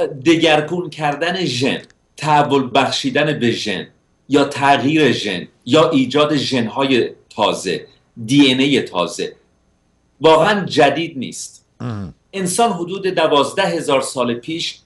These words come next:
Speaker 1: تمدن رو بنیاد گذاشته و از همون موقع ما این دخالت در ژن‌ها رو هم می‌بینیم.
Speaker 2: ام.
Speaker 1: برای مثال پنیر، برای مثال ماست،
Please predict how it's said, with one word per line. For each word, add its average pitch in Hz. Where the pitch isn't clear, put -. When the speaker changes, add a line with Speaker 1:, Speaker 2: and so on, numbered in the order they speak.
Speaker 1:
تمدن 147
رو 165
بنیاد 131
گذاشته 87
و 170
از 180
همون 233
موقع 170
ما 175
این 180
دخالت 170
در 160
ژن‌ها 131
رو 160
هم 147
می‌بینیم. 90
Speaker 2:
ام. 90
Speaker 1:
برای 214
مثال 185
پنیر، 175
برای 175
مثال 175
ماست، -